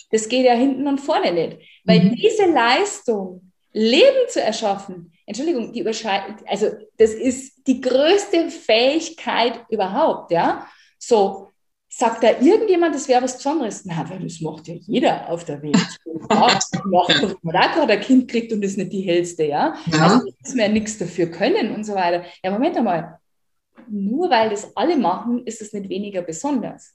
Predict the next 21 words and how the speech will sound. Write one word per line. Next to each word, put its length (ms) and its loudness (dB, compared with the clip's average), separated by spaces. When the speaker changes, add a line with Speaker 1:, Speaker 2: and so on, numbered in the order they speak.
Speaker 2:
Mhm. 480 4
Speaker 1:
Und 200 -2
nur 600 4
weil 380 4
nicht 520 -2
alle 640 2
leicht 800 2
Geld 360 2
generieren, 960 -2
heißt 200 0
es 100 -6
aber 140 0
nicht, 160 -2
dass 140 -4
es 100 -8
schwer 400 0
oder 120 -2
unmöglich 480 -4
wäre. 240 -14
Speaker 2:
Mhm. 320 -4
Speaker 1:
Und 180 2